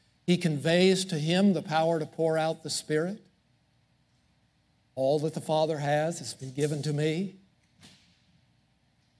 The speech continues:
And he then pours out that Holy Spirit on the day of Pentecost. And the very stones must cry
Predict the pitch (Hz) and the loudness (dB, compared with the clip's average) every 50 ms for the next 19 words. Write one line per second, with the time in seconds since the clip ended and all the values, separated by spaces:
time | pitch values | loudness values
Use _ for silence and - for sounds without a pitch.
0 | _ _ _ _ _ _ - 143 143 131 123 156 156 151 151 156 156 147 143 - | _ _ _ _ _ _ -8 -6 -6 -4 -4 -4 -2 -2 -2 -4 -4 -6 -6 -2
1 | 151 151 160 165 160 - 151 151 151 - 156 156 151 147 156 151 147 151 147 - | 0 0 0 0 -2 -2 -4 -4 -4 -4 -4 -4 -4 -2 -2 -2 -2 -2 -4 -6
2 | - - 151 151 151 143 147 147 143 139 131 143 143 143 139 139 - 151 139 135 | -4 -4 -2 -2 -2 -4 -4 -4 -6 -6 -6 -4 -4 -6 -6 -6 -8 -8 -8 -8
3 | 123 - 139 131 127 123 120 - - _ _ _ _ _ _ _ _ _ _ _ | -8 -10 -10 -10 -10 -12 -14 -18 -20 _ _ _ _ _ _ _ _ _ _ _
4 | _ _ _ _ _ _ _ _ _ _ _ _ _ _ _ _ _ _ _ _ | _ _ _ _ _ _ _ _ _ _ _ _ _ _ _ _ _ _ _ _
5 | _ _ _ _ _ _ _ _ _ _ _ _ _ _ _ _ _ _ _ _ | _ _ _ _ _ _ _ _ _ _ _ _ _ _ _ _ _ _ _ _
6 | _ _ 123 123 117 120 117 139 139 135 120 - - - 135 135 127 117 104 123 | _ _ -8 -8 -6 -2 -2 0 0 0 -2 -4 -4 -4 -6 -6 -6 -6 -6 -6
7 | 123 131 - - - - - 117 98 95 | -6 -4 -4 -6 -8 -10 -12 -12 -12 -12